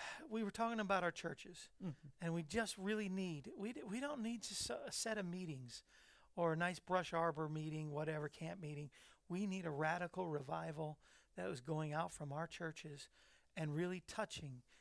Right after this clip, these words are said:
Speaker 1: in love and not, you know, not just, uh, yeah, the miracles and the, the signs and wonders, you know, that's part of revival. But we need those signs that show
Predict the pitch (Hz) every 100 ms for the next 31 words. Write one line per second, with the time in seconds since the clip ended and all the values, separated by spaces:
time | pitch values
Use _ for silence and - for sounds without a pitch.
0 | - 226 220 190 214 220 160 139 - 175
1 | 196 202 415 - 240 233 208 196 - -
2 | _ - 240 294 - 254 - 220 208 208
3 | - _ _ - 359 240 269 254 202 180
4 | 240 254 - 240 226 214 - 170 147 147
5 | 139 - - - 160 - 233 247 196 196
6 | 190 220 220 220 208 - 254 233 247 -
7 | - 214 196 160 165 151 180 190 180 190
8 | - - - _ 196 185 269 302 233 202
9 | 220 214 175 - - - - - - 220
10 | 240 214 190 - - - - 214 202